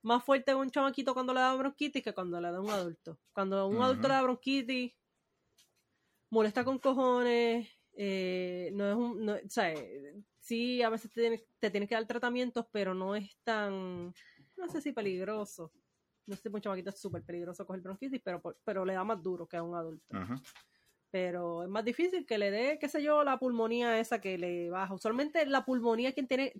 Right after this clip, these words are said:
Speaker 1: tiende a afectar en general es a personas mayores y encamadas, que siempre ha sido así. Si has escuchado de,
Speaker 2: Sí.
Speaker 1: "Ah, mi, mi abuelito está enfermo, está en cama, tiene, qué sé yo, Parkinson o whatever", y pues le dio nu-, pulmonía. ¿Cuánta gente
Speaker 2: Ujú.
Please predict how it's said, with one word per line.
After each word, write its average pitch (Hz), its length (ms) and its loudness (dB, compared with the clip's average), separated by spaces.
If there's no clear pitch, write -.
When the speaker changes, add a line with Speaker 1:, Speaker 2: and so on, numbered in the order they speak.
Speaker 1:
tiende 233 240 2
a 269 40 0
afectar 269 580 -2
en 208 160 -4
general 202 560 0
es 185 120 -6
a 208 80 -2
personas 247 300 -4
mayores 220 460 -2
y 175 240 -4
encamadas, 175 560 -6
que 202 80 0
siempre 190 280 -2
ha - 20 0
sido 254 220 2
así. 240 360 -2
Si 175 300 -4
has 185 80 -2
escuchado 226 480 0
de, 117 340 -2
Speaker 2:
Sí. - 60 -20
Speaker 1:
"Ah, 320 380 2
mi, 226 300 0
mi 220 100 0
abuelito 233 500 0
está 214 180 -2
enfermo, 240 420 -2
está 214 180 -2
en 226 100 -4
cama, 233 540 0
tiene, 208 600 -2
qué 202 80 -8
sé 226 100 -2
yo, 214 140 0
Parkinson 208 540 -2
o - 40 -4
whatever", 202 680 0
y 180 200 -8
pues 190 140 -2
le 190 60 2
dio 190 120 -2
nu-, 208 220 -2
pulmonía. 190 520 -2
¿Cuánta 254 260 4
gente 277 360 2
Speaker 2:
Ujú. 151 260 -2